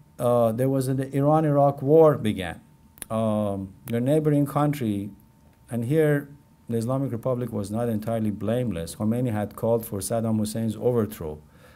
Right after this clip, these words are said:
And if you're vulnerable and you call for Saddam's overthrow, Saddam might invade you. Uh, and also if you're taking American hostages at the same time.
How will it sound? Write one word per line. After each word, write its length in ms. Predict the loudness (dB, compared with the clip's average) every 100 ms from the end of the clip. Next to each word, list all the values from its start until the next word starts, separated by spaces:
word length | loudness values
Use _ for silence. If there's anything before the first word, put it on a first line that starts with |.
| -20 -10
And 160 | -6 -4
if 100 | -2
you're 120 | -2
vulnerable 880 | 2 4 4 2 0 -2 -4 -4 -4
and 220 | -6 -6
you 120 | -6
call 280 | -4 -2 -2
for 140 | -2
Saddam's 560 | -6 -4 -4 -2 -4 -4
overthrow, 440 | -4 -4 -4 -6
Saddam 440 | -6 -6 -4 -2 -2
might 260 | -4 -4
invade 440 | -6 -4 -2 -2 -4
you. 200 | -8 -14 -18 -20 -20 -20 -12
Uh, 260 | -6 -4 -4
and 340 | -2 -2 -2 0
also 380 | 2 2 0
if 160 | -2 -2
you're 120 | -4
taking 600 | -4 -4 -4 -2 -2 -2
American 440 | -2 0 0 0 0
hostages 680 | 0 -2 -4 -8 -8 -10 -8
at 140 | -8
the 80 | -8
same 320 | -6 -2 -2
time. 320 | 0 -2 -4